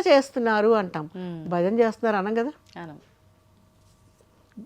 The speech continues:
Speaker 1: ఇప్పుడు బాధపడుతున్నా మన జాగాని ఎక్కడ ఒత్తు పెట్టాలో తెలియట్లేదు. అది ఆ ఒత్తు పలకటం, సరే, పెట్టడం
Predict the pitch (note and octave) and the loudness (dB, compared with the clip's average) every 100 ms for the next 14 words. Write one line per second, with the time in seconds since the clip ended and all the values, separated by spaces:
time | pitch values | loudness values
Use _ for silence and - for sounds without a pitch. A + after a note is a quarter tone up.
0 | _ _ _ _ - _ _ G#3 B3 A3+ | _ _ _ _ -20 _ _ -20 -4 0
1 | F#3+ G3+ C4 D4 F4 D#4 C#4 C#4+ C4 B3 | 6 8 8 6 4 4 2 2 4 6
2 | A#3+ A#3+ B3+ G3 - C4+ C4 B3 C#4 C#4 | 6 6 4 0 2 6 6 4 2 0
3 | C#4 C#4 B3 G#3+ G3+ F3+ E3 - _ _ | 2 0 2 0 -2 -4 -6 -16 _ _
4 | _ _ _ _ _ _ _ _ G3 F#3+ | _ _ _ _ _ _ _ _ -2 -2
5 | A#3+ G3 F#3+ G3 - D#4 G#3+ B3 E4+ F4+ | 0 2 2 0 0 2 4 4 4 2
6 | F#4 A#4 - _ _ _ _ _ - C#4+ | 2 -2 -8 _ _ _ _ _ 0 4
7 | C#4 - G#3+ A3 C4+ C#4 | 4 0 -2 0 0 0